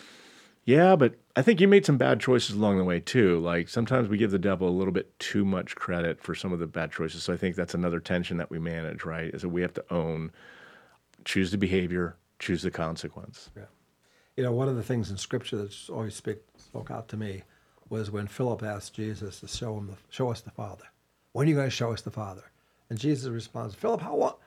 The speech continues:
Speaker 2: how long have I been with you when I've shown you, I and the Father are one?" And I asked God the question, Father the question, I said, "Why did Philip ever ask that question?" And he said, "Because he was taught by the rabbis and the Pharisees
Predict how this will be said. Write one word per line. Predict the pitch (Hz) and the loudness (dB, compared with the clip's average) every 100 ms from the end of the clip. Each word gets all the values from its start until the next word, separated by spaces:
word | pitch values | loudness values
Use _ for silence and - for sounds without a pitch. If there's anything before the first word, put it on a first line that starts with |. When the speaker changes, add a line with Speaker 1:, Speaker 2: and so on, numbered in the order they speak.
| - | -8
Speaker 2:
how | 294 | -6
long | 311 320 | -4 -4
have | 302 | -4
I | 285 | -2
been | - 330 | 0 0
with | 302 170 | 0 -2
you | 170 | -2
when | 151 | -2
I've | 139 131 - | -2 -4 -8
shown | - 147 131 | -2 -2 0
you, | 117 - - - 160 | -4 -10 -18 -14 -6
I | 180 | -2
and | 180 143 | 0 -2
the | |
Father | - 135 131 120 | -4 -4 -2 -2
are | 117 | -2
one?" | 147 175 98 - _ _ _ - | 0 0 -4 -12 _ _ _ -4
And | 160 | 0
I | 196 | 0
asked | 233 - 160 | -2 -6 -10
God | 165 160 | -8 -8
the | 165 | -8
question, | - 196 - 147 110 _ - | -10 -10 -8 -10 -10 _ -10
Father | - 151 139 | -8 -8 -10
the | 123 | -8
question, | 165 - 160 | -8 -8 -10
I | |
said, | 117 | -8
"Why | 117 175 339 | -6 -4 -4
did | 277 | -6
Philip | - 196 180 | -6 -8 -8
ever | 139 131 | -8 -8
ask | 135 - | -10 -12
that | 139 131 | -16 -16
question?" | - 269 - - _ _ _ _ _ _ - | -16 -18 -18 -20 _ _ _ _ _ _ -10
And | |
he | 113 | -10
said, | - 123 | -6 -6
"Because | 117 113 123 113 - _ _ | -6 -8 -8 -8 -10 _ _
he | - 117 | -6 -4
was | 110 - | -6 -12
taught | - - 151 123 - - _ _ _ _ - | -12 -4 -4 -4 -10 -20 _ _ _ _ -10
by | 107 107 | -8 -6
the | 104 | -6
rabbis | 107 110 107 104 104 101 | -4 -4 -6 -6 -8 -10
and | 98 | -14
the | |
Pharisees | - 147 156 - - 95 92 | -8 -4 -4 -6 -10 -12 -14